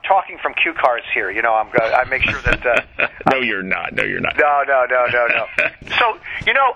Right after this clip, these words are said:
Speaker 1: I think there are stages of books. But w-, one of the, another thing I tell, ri-, what, what, what separates the professional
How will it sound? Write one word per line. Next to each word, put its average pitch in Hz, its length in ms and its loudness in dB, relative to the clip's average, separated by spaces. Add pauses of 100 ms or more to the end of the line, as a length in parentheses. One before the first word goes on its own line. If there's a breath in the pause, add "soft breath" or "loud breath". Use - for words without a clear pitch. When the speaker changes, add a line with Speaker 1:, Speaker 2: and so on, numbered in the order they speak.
Speaker 1:
I 208 200 2
think - 180 -4
there 220 140 2
are 156 60 2 (180)
stages 160 480 0
of 117 160 -6
books. - 240 -2 (760 loud breath)
But 165 200 2
w-, 170 220 0
one 202 140 4
of 220 80 0
the, 190 140 -6
another 190 260 2
thing 196 120 0
I 165 180 2
tell, 151 180 0
ri-, 135 260 0
what, 147 260 0
what, 151 160 2 (200)
what 160 200 0
separates 208 380 0
the 160 60 -4
professional 160 520 2